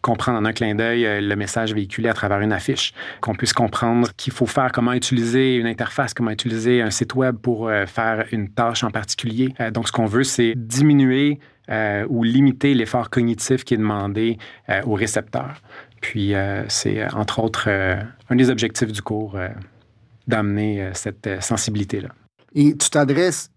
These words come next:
Speaker 2: quand même à une nouvelle génération de designers.
Speaker 1: Mhm.
Speaker 2: Ils ont quelques années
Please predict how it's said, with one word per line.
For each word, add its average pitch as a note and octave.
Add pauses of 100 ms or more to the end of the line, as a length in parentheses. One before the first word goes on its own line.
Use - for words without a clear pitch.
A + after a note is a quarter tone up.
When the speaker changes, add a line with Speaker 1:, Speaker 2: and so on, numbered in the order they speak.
(100)
Speaker 2:
quand C#3
même D#3+
à D3
une C#3
nouvelle D3+
génération C3+ (340)
de C3+
designers. C3 (340)
Speaker 1:
Mhm. A#2
Speaker 2:
Ils A#2+
ont B2+ (140)
quelques D3
années C3+